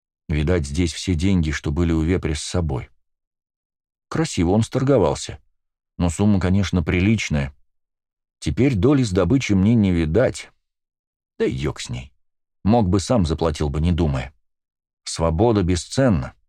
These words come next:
Только вот то, что для вепря одной ценой стало, для меня бы совсем другой обернулось.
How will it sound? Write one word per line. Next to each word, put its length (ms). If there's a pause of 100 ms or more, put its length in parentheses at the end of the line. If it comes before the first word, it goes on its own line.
(760)
Только 260
вот 160
то, 100
что 180
для 180
вепря 340
одной 260
ценой 300
стало, 320
для 140
меня 220
бы 60
совсем 440
другой 380
обернулось. 600